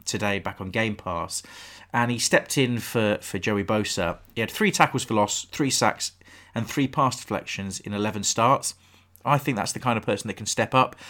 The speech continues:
He's not elite starter material, but he is great depth.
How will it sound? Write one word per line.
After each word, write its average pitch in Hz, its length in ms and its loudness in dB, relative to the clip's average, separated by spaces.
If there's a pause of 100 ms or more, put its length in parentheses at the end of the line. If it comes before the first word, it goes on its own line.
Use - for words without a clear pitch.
(160)
He's 127 200 0
not 156 440 0
elite 131 340 0
starter 127 380 -2
material, 90 520 -6
but 98 280 -4 (340)
he 113 380 0
is 104 100 -2
great 113 280 2
depth. - 420 -4